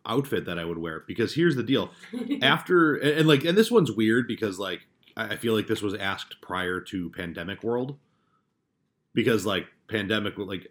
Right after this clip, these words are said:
Speaker 1: do, do I go put, like, Sabre stuff on? I'm gonna watch Sabres game. No, I, actually, I'd probably be more apt to put the other team stuff on 'cause I know I'm gonna root for the winner then. But Sabres suck. But, uh, like,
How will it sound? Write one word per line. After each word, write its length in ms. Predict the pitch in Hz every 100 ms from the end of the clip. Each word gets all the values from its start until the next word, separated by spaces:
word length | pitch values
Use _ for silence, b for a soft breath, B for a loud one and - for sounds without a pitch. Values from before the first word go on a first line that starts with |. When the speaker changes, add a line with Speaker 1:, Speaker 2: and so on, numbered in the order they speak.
| 117
Speaker 1:
do, 120 | 117
do 140 | 113 127
I 80 | 123
go 160 | 123
put, 240 | 117 120 110
like, 160 | 101
Sabre 320 | - 95 95 92
stuff 180 | 101
on? 140 | 95 92
I'm 60 |
gonna 120 | 92 90
watch 240 | 90 -
Sabres 280 | 92 87 87
game. 300 | 95 95 101 _ -
No, 120 | 104
I, 120 | 92
actually, 320 | 101 117 110 107
I'd 160 | 92
probably 340 | 113 117 104 104
be 40 |
more 160 | 95 92
apt 120 | -
to 60 | -
put 120 | 92
the 140 | 92
other 180 | 90 92
team 220 | 85 107
stuff 220 | 98 107 110
on 160 | 110
'cause 180 | 95 95
I 100 | 90
know 220 | 85 87 82
I'm 120 | 82
gonna 160 | 80 80
root 200 | 82 -
for 60 |
the 80 | 80
winner 220 | 80 78
then. 120 | 71 - _ b b b b -
But 240 | 98 90 _ _ _
Sabres 340 | - 107 87 -
suck. 220 | 85 - b b _
But, 200 | 117 104
uh, 220 | 98 90 - _ _ _ _ _ _ _
like, 160 | 120